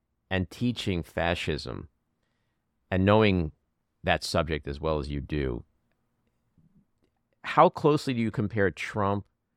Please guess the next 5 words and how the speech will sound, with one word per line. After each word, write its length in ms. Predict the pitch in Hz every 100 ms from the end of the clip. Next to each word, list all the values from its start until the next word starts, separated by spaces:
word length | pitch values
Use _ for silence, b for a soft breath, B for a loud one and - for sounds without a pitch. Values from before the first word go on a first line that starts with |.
| _ _ _ _ _ _ -
and 160 | 117
America 680 | 151 131 131 123 92 76 62 - _ -
to 460 | - 95 87 85 - _ -
other 300 | 107 123 107
dictators 920 | 95 92 - 87 76 71 69 - -